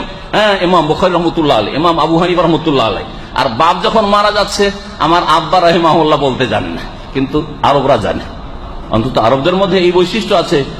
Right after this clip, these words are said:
আবি রাহিমাহুল্লাহ। যদি বাপ মারা গিয়ে থাকে, বাপের নাম আসলে কি বলবে? রাহিমাহুল্লাহ বলতে শিখেন। বাপ যার মারা গেছে,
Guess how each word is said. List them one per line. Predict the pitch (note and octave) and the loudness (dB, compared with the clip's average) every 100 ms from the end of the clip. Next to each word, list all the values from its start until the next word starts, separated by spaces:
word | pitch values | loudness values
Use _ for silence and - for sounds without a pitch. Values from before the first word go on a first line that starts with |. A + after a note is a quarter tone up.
| - - | -10 0
আবি | D#3 F3+ F3 | 2 4 2
রাহিমাহুল্লাহ। | D#3+ E3 D3 B2+ G#2+ B2+ | 4 2 2 2 0 -2
যদি | D3+ | 0
বাপ | D3+ D#3 | 0 0
মারা | F3 F3+ | 0 2
গিয়ে | F3+ G3 | 0 -2
থাকে, | G3 F#3+ A#3 | -2 -2 0
বাপের | F3+ E3 F#3 | 0 0 0
নাম | F#3+ F#3+ | 0 2
আসলে | F3+ G3 | 2 0
কি | F3+ | 0
বলবে? | G#3 G3+ G3+ D#3+ - - - - - - - | 2 4 4 2 -2 -12 -16 -18 -16 -16 -2
রাহিমাহুল্লাহ | B2 C#3+ C3 B2+ A2+ A#2 | 0 2 2 2 2 2
বলতে | D#3 D3+ | 0 0
শিখেন। | - C3 G2 D#2 - - - | -2 -4 -6 -8 -10 -14 -2
বাপ | A#2+ C3+ | 0 0
যার | D3+ D3+ | 0 2
মারা | E3 F3+ | 2 2
গেছে, | F#3+ F#3 A3+ A#3+ | 0 2 4 2